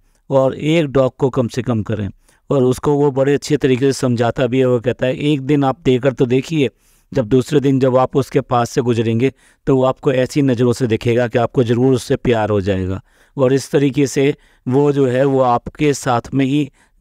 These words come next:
चलेगा, आपके साथ में ही ब-, बात करेगा। तो ये कितनी अच्छी बात है, उसने किस तरीके से समझाया। साथ-साथ वो ये, ये भी कहता है कि अगर आप डेली ऐसा करते हैं, तो ये जो कुत्ते होते हैं या डॉग्स होते हैं, ये आपकी मुसीबतों को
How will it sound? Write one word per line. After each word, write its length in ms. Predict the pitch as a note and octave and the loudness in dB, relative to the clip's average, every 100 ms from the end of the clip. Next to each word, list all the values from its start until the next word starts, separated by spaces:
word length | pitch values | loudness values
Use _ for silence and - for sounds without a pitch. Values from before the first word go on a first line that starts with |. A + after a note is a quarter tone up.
| - | -4
चलेगा, 420 | C#3 B2 B2 C#3 | 0 2 2 2
आपके 320 | B2+ - C#3 | 0 0 -2
साथ 320 | B2+ B2+ - | 0 -4 -2
में 140 | B2+ B2 | -2 0
ही 160 | C3 | 0
ब-, 240 | B2 A#2 G#2 | 0 -2 -4
बात 320 | - C3 A#2 | -2 0 0
करेगा। 420 | - A2+ G2+ F#2+ F#2 - - _ | 0 -2 0 -4 -6 -10 -20 _
तो 60 | B2+ | -2
ये 140 | C3 | 0
कितनी 300 | - D3 D3 | -2 -2 0
अच्छी 260 | C#3+ - C#3+ | -2 -2 0
बात 260 | C3 B2 | 0 0
है, 60 | C3+ | -2
उसने 180 | - C3 | -2 -2
किस 220 | D3 - | -2 -2
तरीके 280 | C#3 B2+ C3 | -2 0 -2
से 60 | |
समझाया। 320 | C3 A#2 A2 | -2 -2 0
साथ-साथ 440 | A2 - C3 - C#3 | -2 -2 -4 -2 0
वो 120 | C#3 | 0
ये, 120 | C3 - _ _ - | -2 -6 _ _ -2
ये 140 | C#3 | 0
भी 140 | C#3 D3+ | 2 2
कहता 280 | C#3 B2 | 0 0
है 80 | C3+ | -2
कि 100 | C3 | 0
अगर 240 | C3+ C3 C3 | 0 0 0
आप 200 | C3+ D3 | -2 -4
डेली 440 | C3 C3 C3 D3 | -2 0 0 2
ऐसा 240 | C3+ - | 0 0
करते 360 | B2+ B2+ G#2+ B2 | -2 -2 -4 -2
हैं, 140 | B2+ | -2
तो 100 | A#2+ | -2
ये 160 | C3 C3 | -2 -2
जो 260 | B2 C3 - _ _ _ | 0 -2 -4 _ _ _
कुत्ते 280 | - C3+ - | -4 -2 2
होते 320 | C#3 B2+ C3 | 2 2 0
हैं 260 | A#2+ A#2+ B2+ | 0 0 0
या 140 | B2+ | 0
डॉग्स 360 | A#2 B2 A#2+ - | 0 0 -2 -2
होते 240 | A#2+ B2 | -2 -2
हैं, 200 | A2+ B2+ - _ _ - | -2 -4 -8 _ _ -6
ये 180 | C#3 | 0
आपकी 320 | C#3 C3+ - D3 | 2 0 0 -2
मुसीबतों 580 | C3 B2 C#3 C3 C3 | -2 -2 0 0 0
को 300 | A#2+ C#3+ D3+ | -2 0 0